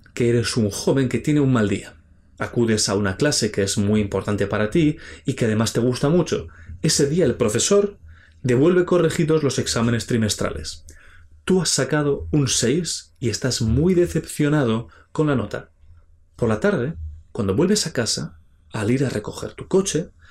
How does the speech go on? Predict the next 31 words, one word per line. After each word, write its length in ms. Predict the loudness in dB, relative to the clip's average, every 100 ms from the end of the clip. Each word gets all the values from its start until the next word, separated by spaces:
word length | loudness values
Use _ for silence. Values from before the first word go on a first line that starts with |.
| -20 -20 _
compruebas 600 | -2 0 2 2 0 -4 -18 -20 -6
que 120 | -4
te 120 | 0
han 200 | 4 4
puesto 360 | 4 2 4 2
una 200 | 2 4
multa 440 | 4 4 4 4
de 80 | 2
aparcamiento. 640 | 2 -2 -2 -4 -10 -14 -20 -20 -20 -20 -20 -20 -14 -6
En 140 | 0 2
ese 260 | 4 4
momento, 640 | 4 4 2 0 -2 -4 -10 _ _
te 100 | -4
sientes 320 | 0 0 0
bastante 340 | -2 -2 0 0
frustrado 640 | -2 -2 0 2 2 0 -6 -20 -10 -2
y 80 |
llamas 280 | 2 2 2
por 160 | 0 2
teléfono 380 | 2 2 2 0
a 60 |
tu 80 | 0
mejor 380 | -2 0 2 2
amigo 300 | 2 2 2
para 200 | 0 0
contarle 600 | 0 0 0 2 2 0
lo 200 | 0 -2
que 120 | 0 -2
te 100 | -2
ha 100 | -2
pasado, 400 | 0 2 2